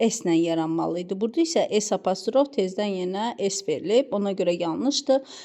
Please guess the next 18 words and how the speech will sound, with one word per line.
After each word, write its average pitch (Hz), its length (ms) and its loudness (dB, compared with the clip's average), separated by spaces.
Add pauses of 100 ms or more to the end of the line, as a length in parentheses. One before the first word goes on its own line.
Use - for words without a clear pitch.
(220)
D 294 140 6
variantı 190 640 4 (160)
yenə 190 260 2 (220)
kökdən 208 480 -4
cəmlənən 180 560 -2
isimdir. 254 520 0 (1800)
Bunun 254 300 0
da 214 100 0
yiyəliyinin 170 840 -2
düzəlməsi 180 760 -2
bu 220 40 -8
formada 185 540 -2
yanlışdır. 165 760 2 (260)
S - 200 -8
apostrof 165 680 -6
olmalı, 247 420 2
e, 202 240 4
apostrof 226 640 -2